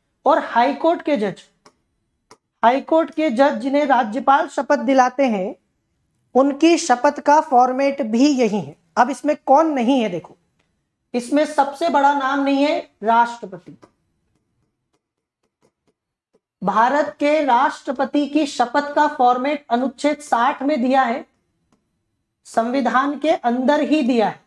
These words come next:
यहां है ही नहीं। इसी तरह भारत के उपराष्ट्रपति का शपथ का फॉर्मेट भी यहां नहीं मिलेगा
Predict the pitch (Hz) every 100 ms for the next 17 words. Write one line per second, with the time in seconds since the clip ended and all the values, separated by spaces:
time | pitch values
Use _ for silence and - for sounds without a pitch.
0 | - 220 226 269 226 240 277 220 156 _
1 | _ _ _ _ _ _ _ _ _ 240
2 | 247 294 269 285 240 233 262 - 294 285
3 | 240 247 233 240 - 233 233 - 320 320
4 | 285 277 240 269 - 277 269 240 240 247
5 | 202 208 285 254 277 269 277 277 269 277
6 | 269